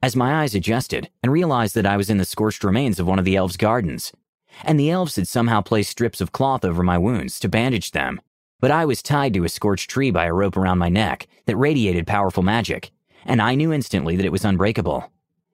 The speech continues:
So, I was a captive? Only until they decided to execute me, I reasoned. It was as I looked around that a male elf who had been silently sitting in the corner of the garden on a barrel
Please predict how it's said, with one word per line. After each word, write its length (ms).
So, 500
I 100
was 160
a 60
captive? 520
Only 300
until 240
they 120
decided 400
to 120
execute 440
me, 120
I 120
reasoned. 480
It 160
was 300
as 120
I 120
looked 200
around 460
that 120
a 40
male 360
elf 260
who 100
had 100
been 140
silently 460
sitting 280
in 60
the 80
corner 260
of 80
the 60
garden 320
on 100
a 40
barrel 420